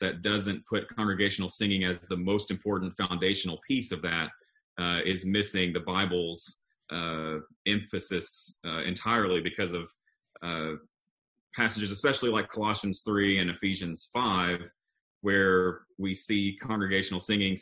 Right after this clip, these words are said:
you know, the phrase singing psalms, hymns, and spiritual songs is used in both of those passages. Uh, but they're ta-, he's talking about congregational singing, singing of the church to one another,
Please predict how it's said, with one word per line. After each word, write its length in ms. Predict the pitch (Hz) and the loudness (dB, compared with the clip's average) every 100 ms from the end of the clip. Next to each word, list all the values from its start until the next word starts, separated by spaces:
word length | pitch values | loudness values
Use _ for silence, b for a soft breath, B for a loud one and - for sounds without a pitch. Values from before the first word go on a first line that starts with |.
| - | -2
you 80 | 107 | -2
know, 100 | 87 | 0
the 100 | 90 | -2
phrase 500 | - 107 98 98 - | 0 2 4 2 0
singing 300 | 107 98 95 | 0 2 0
psalms, 420 | - 101 98 95 | -2 0 0 0
hymns, 260 | 101 98 95 | 0 0 -2
and 100 | 90 | -4
spiritual 420 | - 98 95 95 | -2 -2 -2 -6
songs 540 | - 87 87 85 - b b _ _ | -4 -2 -4 -6 -10 b b _ _
is 200 | 95 90 | -4 0
used 300 | 92 95 90 | 0 0 0
in 140 | 87 85 | -2 2
both 160 | 113 | 2
of 80 | 104 | 4
those 180 | 90 87 | 0 0
passages. 640 | 95 90 87 90 87 - - _ _ _ | 0 -2 -2 -4 -4 -6 -16 _ _ _
Uh, 240 | - 92 90 98 | -4 -2 -2 0
but 140 | 98 | 2
they're 100 | 101 | 2
ta-, 220 | 95 120 | 0 0
he's 200 | 104 113 | 2 2
talking 300 | 123 143 143 | 4 2 4
about 340 | 117 107 - - | 4 4 0 -6
congregational 720 | - 120 104 104 107 131 120 107 | -2 0 0 2 2 2 2 0
singing, 280 | 117 104 | 2 0
singing 500 | 95 113 113 101 104 - | 0 2 2 2 -2 -4
of 160 | 98 90 | -2 -2
the 60 | |
church 440 | 98 113 107 104 - | -2 0 0 -2 0
to 240 | 131 127 | 2 4
one 180 | 110 110 | 2 2
another, 600 | 101 104 98 87 85 90 | 2 2 2 2 0 -4